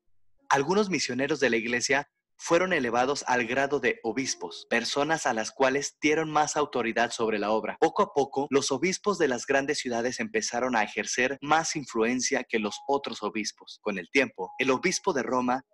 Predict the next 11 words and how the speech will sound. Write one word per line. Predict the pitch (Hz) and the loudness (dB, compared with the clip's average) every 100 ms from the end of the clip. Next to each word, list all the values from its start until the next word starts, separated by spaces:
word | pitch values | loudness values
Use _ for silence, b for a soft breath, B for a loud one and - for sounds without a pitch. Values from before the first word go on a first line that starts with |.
| _ - | _ -10
se | - 113 | -6 -2
convirtió | 131 131 117 - 156 - | 0 0 0 2 2 0
en | 131 120 | -2 -2
el | 113 | -2
más | 120 143 139 - | 0 0 0 0
poderoso, | 120 107 98 87 - _ | -2 0 -4 -6 -12 _
quizás | 131 123 156 190 - | -8 0 2 2 0
porque | - - 135 | -2 2 2
en | 127 | 2
esa | 156 185 | 2 2
época | 139 127 117 110 98 | 2 0 -2 0 -2